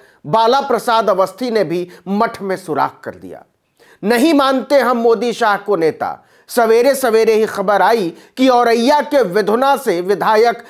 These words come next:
विनय शाक्य ने अध्यक्ष जी को फर्रा भेज दिया कि भाजपा ने पूरे पांच साल तक दलितों, पिछड़ों और अल्पसंख्यकों के साथ विश्वासघात किया है।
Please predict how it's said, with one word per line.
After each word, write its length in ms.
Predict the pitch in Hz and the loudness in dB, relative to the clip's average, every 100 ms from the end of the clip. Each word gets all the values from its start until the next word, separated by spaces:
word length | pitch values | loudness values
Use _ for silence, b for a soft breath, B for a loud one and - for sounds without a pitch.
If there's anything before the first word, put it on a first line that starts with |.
| B 147 | B -2
विनय 380 | 196 262 294 | 0 2 2
शाक्य 480 | 254 254 262 277 269 | 0 0 -2 0 -2
ने 220 | 185 143 - b b | -2 -4 -8 b b
अध्यक्ष 480 | 226 165 262 262 - | -2 2 0 0 -8
जी 100 | 202 | -8
को 140 | - | -4
फर्रा 340 | 214 196 185 180 | -2 -2 0 0
भेज 300 | 147 143 - | -2 -6 -8
दिया 220 | 104 80 - b b 226 | -14 -14 -16 b b -4
कि 80 | |
भाजपा 500 | 185 196 220 190 277 | -2 0 0 0 0
ने 120 | 269 247 | 0 0
पूरे 320 | 240 262 254 254 - | -2 0 0 -2 -2
पांच 280 | 269 320 - | 0 0 -2
साल 280 | - 220 170 | 0 0 0
तक 300 | 196 180 - B B | 0 -2 -4 B B
दलितों, 460 | 247 240 233 269 247 | 0 0 2 2 0
पिछड़ों 440 | 247 240 214 233 | 0 -2 0 2
और 220 | 240 214 196 B - | 4 2 -2 B -2
अल्पसंख्यकों 720 | 247 202 247 220 247 277 294 | 0 0 -4 -2 -2 0 -2
के 140 | 269 | -2
साथ 340 | 214 202 220 208 | -2 0 -2 -2
विश्वासघात 840 | 190 185 196 180 - 104 175 180 | -4 -2 -2 -2 -4 -4 -2 -2
किया 240 | - 135 98 | -6 -8 -8
है। 220 | 95 | -10